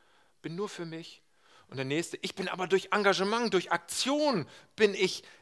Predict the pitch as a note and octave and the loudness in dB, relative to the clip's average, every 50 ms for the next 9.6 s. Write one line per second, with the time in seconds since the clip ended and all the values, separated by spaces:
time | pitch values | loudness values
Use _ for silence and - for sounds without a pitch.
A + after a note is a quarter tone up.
0 | _ _ - F3+ F3+ F3 E3 - D3+ E3 F#3 - - - G3+ G3+ - - F3 D#3+ | _ _ 2 2 2 2 0 -2 -2 -2 -2 0 2 4 4 4 2 0 -4 -4
1 | - E3 D3 C#3 F#3 E3 D3+ D3+ D#3+ F3 G#3 A3 A#3 B3+ B3+ B3+ B3+ A#3+ A3 G#3 | -4 -4 -2 0 0 0 2 2 2 0 0 0 -2 -2 -2 -2 -2 -2 -4 -4
2 | - - - A3+ A3+ - G#3 A3 G#3+ - - F#3+ - - F#3 G#3 A3+ G#3+ G3+ G3 | -2 0 0 0 2 2 0 -2 -2 -2 -8 -14 -8 -2 0 0 0 0 -2 -4
3 | F#3 G3+ G3+ F#3 - G#3 G3+ - - - - A3+ C4 C4 - B3 A3+ G#3 E3+ E3 | -4 -4 -4 -4 -4 -4 -2 -2 -2 -2 0 0 0 0 0 0 0 2 4 4
4 | D3 C#3 B2 - - B2 - - - - - - F#3 G3+ G3+ F#3+ G3 G3 F#3+ F#3+ | 6 4 4 2 -2 -4 -4 -6 -8 -16 0 2 2 4 4 2 -2 -4 -4 -6
5 | - - - G#3 A3 C4 D4+ - C4+ B3+ - G3 F#3 G3 F#3+ F3 E3+ D3+ D3 D3 | -6 0 2 2 4 4 2 2 0 -2 -4 -2 -2 0 2 2 2 2 0 0
6 | D#3 D3 B2 B2 A2+ - - - - - - - - - F3+ F#3 A3 A#3 A3 A3 | 0 0 2 0 -2 -4 -8 -14 -20 -20 -20 -20 -12 -8 -6 -2 0 2 4 4
7 | G#3+ G#3 - - - - - - _ _ - - - A#3+ C4+ C4+ - - A#3+ A#3 | 4 2 0 -6 -18 -20 -20 -20 _ _ -12 0 2 2 2 2 0 -2 -4 -2
8 | - - A3 G3+ G3+ G3 F#3 F#3 F#3 F#3 F#3 F#3 F3+ F3+ - - - G3+ G#3 G#3 | 0 0 0 2 2 2 2 2 4 4 6 6 4 2 0 4 6 6 6 6
9 | - - F#3+ F3 E3+ - - - F#3+ F#3 F3+ | 4 0 -2 -2 -4 -6 0 4 4 4 4